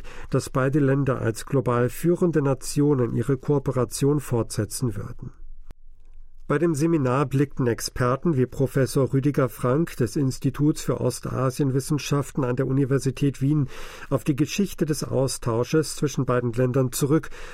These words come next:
und diskutierten über Kooperationsmöglichkeiten in den Bereichen Wirtschaft, Kultur und Technologie.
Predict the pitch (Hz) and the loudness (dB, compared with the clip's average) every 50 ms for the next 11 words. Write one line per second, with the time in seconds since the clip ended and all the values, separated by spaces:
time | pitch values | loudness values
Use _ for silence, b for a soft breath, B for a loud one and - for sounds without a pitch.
0 | B B - 165 175 185 - - - - 160 135 - - - 156 - - - 160 | B B 2 2 2 2 -2 -4 -4 -4 -4 -4 -2 -2 -2 -2 0 0 0 0
1 | 160 - 165 180 160 143 127 143 139 - - 151 151 135 - 139 135 135 - - | 0 0 -2 -2 0 0 0 0 0 0 0 0 0 2 2 0 0 0 0 0
2 | - 139 143 156 143 131 - 131 120 117 - 120 113 - - - 131 120 117 117 | 2 2 4 4 2 2 2 0 0 2 0 -2 -2 -2 -2 -2 0 0 0 0
3 | - 123 131 151 147 143 147 147 135 131 143 - - 120 120 120 117 - - 131 | -2 -2 -2 -2 0 2 2 2 2 2 0 0 0 0 0 0 -2 -2 0 0
4 | 120 95 107 127 143 - - - - 135 127 123 - - - - 139 131 - - | 0 2 2 2 0 0 -2 -2 0 0 0 -2 -4 -8 -4 -2 -2 -2 0 0
5 | - 131 123 113 107 - - 123 - - 139 131 131 139 - - - 101 104 | 0 0 0 0 -2 -2 -4 -4 -2 -2 0 0 0 -2 -4 -8 -12 -12 -14